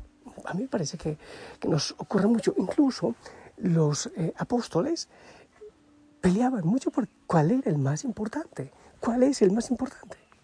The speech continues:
Bueno, esa es la primera idea. Nos gustan los primeros puestos. Ahora, dice el Señor que estaba en, en, en esa, en esa fiesta, en esa cena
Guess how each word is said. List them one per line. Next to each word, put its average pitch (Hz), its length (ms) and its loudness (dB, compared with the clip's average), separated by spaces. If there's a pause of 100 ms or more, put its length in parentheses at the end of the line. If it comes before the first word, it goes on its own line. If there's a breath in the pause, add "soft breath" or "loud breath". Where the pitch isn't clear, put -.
(720)
Bueno, - 260 -6 (1600 loud breath)
esa 247 200 0
es 269 40 0
la 262 60 -2
primera 165 280 0
idea. - 380 -6 (160)
Nos 151 140 2
gustan - 300 0
los - 100 -4
primeros 135 400 -4
puestos. - 560 -6 (560 loud breath)
Ahora, 147 320 4 (640)
dice 269 460 4
el 190 60 0
Señor 139 400 2
que - 100 -12
estaba 135 520 0
en, 139 360 -2
en, 151 200 -6 (160)
en - 240 -2
esa, 143 440 2 (580 soft breath)
en 143 80 -4
esa - 180 2
fiesta, 160 540 2
en 135 100 -2
esa - 200 -8
cena 214 400 0